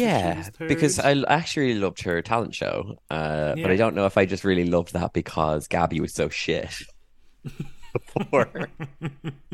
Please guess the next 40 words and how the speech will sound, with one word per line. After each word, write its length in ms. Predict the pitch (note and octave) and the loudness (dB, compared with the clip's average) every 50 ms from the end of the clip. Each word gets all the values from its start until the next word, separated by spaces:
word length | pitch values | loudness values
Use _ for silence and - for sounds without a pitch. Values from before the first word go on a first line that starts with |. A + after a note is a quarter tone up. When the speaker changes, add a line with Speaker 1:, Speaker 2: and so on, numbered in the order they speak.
| C#3 - - - - - - - - - - - - - _ - - | -10 -10 -12 -18 -16 -16 -14 -16 -16 -18 -20 -20 -20 -20 _ -8 0
Speaker 1:
Yeah, 160 | F3+ G3 G3 | 2 2 2
the 80 | F#3+ - | 2 0
talent 160 | B3+ D4 - | -4 -2 0
show 60 | E4 | 0
was 140 | D#4+ D4+ - | 0 2 2
really 180 | D#4+ E4+ F4 | 2 2 2
fun. 360 | F4 - D#3+ C3 B2 - - C#3+ | 0 0 -2 -2 -2 -4 -6 -6
Like, 460 | D#3 D#3 D3+ - - - - - - | -6 -6 -6 -8 -18 -20 -20 -14 -8
think 200 | - G#3+ G#3+ A3+ | -6 -6 -2 -2
of 180 | G#3 F#3 - - - - | -4 -4 -4 -12 -12 -6
what 240 | D3+ D#3 C#3+ C#3+ - - | -4 -4 -4 -4 -2 -2
Irene 380 | C3 C3+ C#3 C#3 D3+ D#3 D3+ | 0 0 0 0 -2 -2 -2
Dubois 440 | C#3 C#3 A#2+ A#2+ B2 C3+ D3 C#3+ B2 | -2 -2 -2 -2 -4 -2 -2 -2 -4
and 120 | B2 B2 A2+ | -6 -6 -6
her 160 | A#2 A#2 A#2+ | -6 -6 -8
glass 360 | A#2 - A#2 A#2+ C3+ C3+ - | -8 -8 -10 -10 -10 -10 -10
of 120 | B2 G#2+ | -10 -8
water 260 | A2 A2+ A#2+ B2 B2+ B2 | -8 -6 -6 -6 -8 -8
tutorial. 540 | - B2+ - - A#2+ G#2+ G2+ G2 G2 G2+ | -8 -10 -10 -8 -8 -8 -8 -10 -12 -12
Like, 180 | G2+ G#2+ A2 - | -12 -12 -12 -10
this 180 | - D#3 C#3+ - | -10 -10 -10 -10
is 120 | E3 - | -10 -8
how 80 | F3+ E3 | -6 -4
you 160 | D#3+ D3 C3+ | -4 -4 -4
make 180 | B2+ B2+ B2+ | -6 -6 -8
a 60 | - A#2+ | -8 -10
tutorial 520 | - A2+ - B2 A#2+ A#2 A#2 A2+ G#2+ G#2+ | -10 -10 -8 -8 -8 -6 -6 -8 -10 -10
fun 280 | G#2 - A2+ A2+ A2 A2 | -10 -10 -10 -10 -10 -10
if 120 | G#2 - | -12 -12
you're 60 | A#2 A2 | -12 -12
gonna 140 | A2 A2 | -10 -12
do 160 | G#2 G#2+ G#2+ G#2 | -12 -12 -14 -14
something, 400 | - A2+ - - - G#2+ G#2 G2 | -14 -16 -18 -18 -18 -18 -16 -14
you 60 | A#2 | -14
know? 160 | A#2 A#2 B2+ | -12 -10 -12
Just 160 | B2+ C#3+ C#3+ C#3+ | -12 -12 -12 -12
make 180 | C#3+ C#3 - | -12 -12 -12
it 60 | C#3 | -12
wacky 420 | C3+ B2+ B2+ - - B2 B2 A#2 A#2 | -10 -10 -12 -10 -10 -10 -10 -10 -8
and, 140 | A#2 A#2 | -10 -12